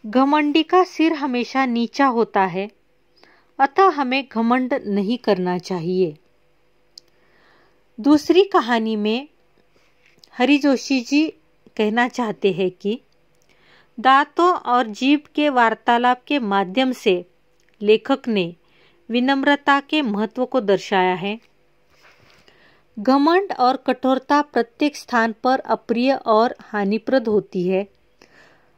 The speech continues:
अतः हमें अपने आचरण में विनम्र होना चाहिए,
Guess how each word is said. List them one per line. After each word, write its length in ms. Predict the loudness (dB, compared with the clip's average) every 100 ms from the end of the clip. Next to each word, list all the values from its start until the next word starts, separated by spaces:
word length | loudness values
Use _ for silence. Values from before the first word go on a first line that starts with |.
| -4
अतः 200 | 2 0
हमें 380 | 0 -4 -6 -10 _ _ _
अपने 360 | -6 -4 -2 -2
आचरण 640 | 0 -2 -2 -2 -2 -2
में 220 | -2 -4 -8 _ -20 _ _ -6
विनम्र 460 | -2 0 0 0 0
होना 340 | 0 0 -2
चाहिए, 520 | -4 -6 -6 -6 -10